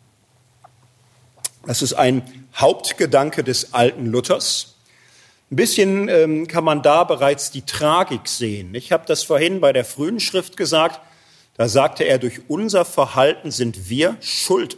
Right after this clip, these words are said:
an jüdischer Gottlosigkeit. Und da kann man drüber nachdenken. <clears throat>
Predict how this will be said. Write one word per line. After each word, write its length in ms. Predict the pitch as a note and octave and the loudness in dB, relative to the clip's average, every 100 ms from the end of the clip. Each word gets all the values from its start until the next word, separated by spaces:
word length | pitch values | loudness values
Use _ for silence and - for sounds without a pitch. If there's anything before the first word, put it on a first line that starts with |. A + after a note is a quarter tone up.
| C#3+ | -4
an 100 | B2 | -4
jüdischer 460 | A2+ C3+ C3+ - | -2 -4 -2 -2
Gottlosigkeit. 1040 | G#2+ F#3+ - G#2+ F2+ G2+ - F2 - - - _ _ _ _ _ _ _ _ _ _ _ _ _ _ _ _ - | 2 2 2 -8 -10 -16 -16 -16 -16 -18 -20 _ _ _ _ _ _ _ _ _ _ _ _ _ _ _ _ -14
Und 100 | F#2+ | -10
da 80 | F2 | -2
kann 160 | A#2+ | 0
man 140 | C3+ D3 | 2 2
drüber 240 | D#3 D3+ | 2 2
nachdenken. 480 | D3 D3 - F#2 - _ _ _ _ - - - - - - - | 0 -2 -6 -10 -12 _ _ _ _ -20 -20 -16 -16 -16 -20 0
<clears throat> 880 | - - - G#4 G#4+ D4+ F#3+ A2 | 2 4 4 4 4 2 0 -4